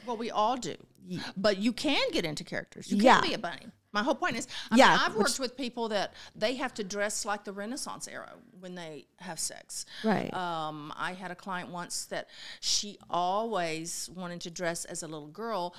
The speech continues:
Speaker 1: but in, from the eighteen hundreds.
Speaker 2: Oh my gosh.
Speaker 1: So sh-, that
Speaker 2: So
Speaker 1: is just
Speaker 2: creative.
Speaker 1: something that, right, she had gotten in touch with, whether it's a past life, we don't know about why people wanna do that, but it doesn't matter.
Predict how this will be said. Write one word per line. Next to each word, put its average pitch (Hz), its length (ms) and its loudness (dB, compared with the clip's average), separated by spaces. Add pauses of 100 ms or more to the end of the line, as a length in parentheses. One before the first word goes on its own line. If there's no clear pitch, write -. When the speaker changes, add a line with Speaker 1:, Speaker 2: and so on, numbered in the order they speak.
(160)
Speaker 1:
but 180 140 -6
in, 170 140 -6
from 185 180 0
the 170 120 2
eighteen 165 320 2
hundreds. 151 440 -4 (520)
Speaker 2:
Oh - 380 -10
my - 120 -20 (240)
gosh. 214 300 0
Speaker 1:
So 196 440 0
sh-, - 200 -8
that 202 280 -2
Speaker 2:
So 214 140 8
Speaker 1:
is 269 60 6
just - 120 -4
Speaker 2:
creative. 220 420 8
Speaker 1:
something 185 320 6
that, 196 140 -6 (300)
right, 196 280 -2
she 226 300 -4
had 185 220 -10
gotten 180 240 -2
in 180 100 -8
touch - 380 -10
with, 185 160 -10 (880)
whether 175 240 -4
it's 160 100 -10
a - 40 -16
past - 360 -4
life, 226 340 0
we 175 120 -8
don't 123 180 -10
know 190 160 -4
about 196 300 -4 (260)
why - 200 -4
people 190 280 -14
wanna 180 240 -10
do 185 160 -8
that, 185 300 -2
but 147 180 -12 (220)
it 220 80 -4
doesn't 247 240 -2
matter. 247 320 -10